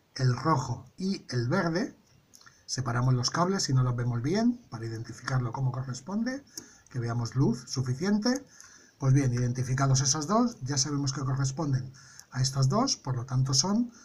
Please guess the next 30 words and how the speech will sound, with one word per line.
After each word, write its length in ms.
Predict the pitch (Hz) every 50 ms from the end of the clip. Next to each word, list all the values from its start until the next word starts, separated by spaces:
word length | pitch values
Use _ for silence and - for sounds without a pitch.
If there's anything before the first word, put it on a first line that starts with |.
| - _ _ -
donde 320 | 135 127 135 147 143 147
conectamos 720 | 127 135 131 131 127 - - 151 151 160 175 185 - - -
la 160 | 139 135 127
línea 460 | 135 139 151 160 156 160 175 190 - -
de 140 | - 131 120
entrada 500 | 123 123 123 131 135 139 143 147 - 135 -
a 80 | -
la 100 | 135 127
roseta. 560 | - - 131 127 - - - - - 208 208 - - - - - - - - - - - - _
Son 220 | - - - 147 160
las 140 | 165 135 -
tres 180 | 165 151 139
maneras 400 | 151 160 165 170 170 170 165 -
fáciles 560 | - - 220 214 - 220 214 226 262 240 -
de 100 | 143 143
poder 280 | 131 143 139 131 147 143
identificar 880 | 147 139 143 143 139 135 147 135 165 170 170 196 208 226 233 285 - - _ _ _ - -
dónde 300 | - 131 143 143 143 147
va 100 | 143 143
el 60 | 139
cable 240 | 131 147 143 156 165
que 80 | 160 139
se 100 | - 139
nos 200 | 139 131 131 131
ha 20 |
soltado. 580 | 127 - - 123 117 - - 113 113 175 208 - - - - - - - - - _ - -
El 100 | 131 127
rabillo, 520 | 135 135 131 135 190 214 208 240 247 285 - - _ _ - - - _ _ _ _ _ _ _ _ _ _ _ _ _ - _ _ _ _ _ _ _ _ _ _ _ _ _ _ _ - -
L 220 | 143 147 151 151
uno 360 | 156 156 147 135 131 - -